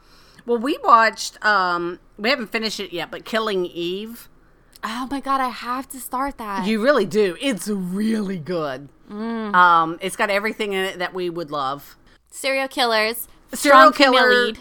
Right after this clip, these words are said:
Speaker 1: uh, well, she's an assassin, but strong female leads, crazy people. The aunt from Harry Potter is in it.
Speaker 2: <gasps>
Speaker 1: Right?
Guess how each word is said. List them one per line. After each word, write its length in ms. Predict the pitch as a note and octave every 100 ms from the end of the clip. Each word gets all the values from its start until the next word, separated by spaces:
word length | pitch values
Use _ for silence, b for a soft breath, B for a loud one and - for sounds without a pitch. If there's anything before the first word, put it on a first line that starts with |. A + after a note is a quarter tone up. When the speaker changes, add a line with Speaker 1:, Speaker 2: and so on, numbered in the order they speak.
| -
Speaker 1:
uh, 220 | G#3 G3 G3
well, 140 | G#3+
she's 240 | G3+ G#3 F#3+
an 80 | E3
assassin, 580 | - D#3+ D3+ D3 C#3 D3
but 220 | E3 -
strong 520 | - G#3 G3 G3+ G3+
female 440 | - G#3 G3+ G3+
leads, 680 | F#3 F#3 F3+ F3 E3+ E3 - B B B -
crazy 420 | - G#3 F#3+ F#3 F3
people. 800 | F3 E3 E3+ E3 D#3+ D#3+ D#3+ B B B -
The 480 | E3 F#3 F3 E3+ - -
aunt 420 | F#3 F#3+ G3 -
from 380 | - - F#3 F3+
Harry 240 | F#3+ G3+ G3+
Potter 520 | G3+ F#3 G3 G#3 G#3
is 180 | G#3+ F#3+
in 140 | G3+
it. 320 | G3+ B3 - - _ -
Speaker 2:
<gasps> 580 | D#4 E4+ C4+ A#3+ A3 G#3 _
Speaker 1:
Right? 800 | E3+ D3 D3+ E3+ A3 A#3+ - -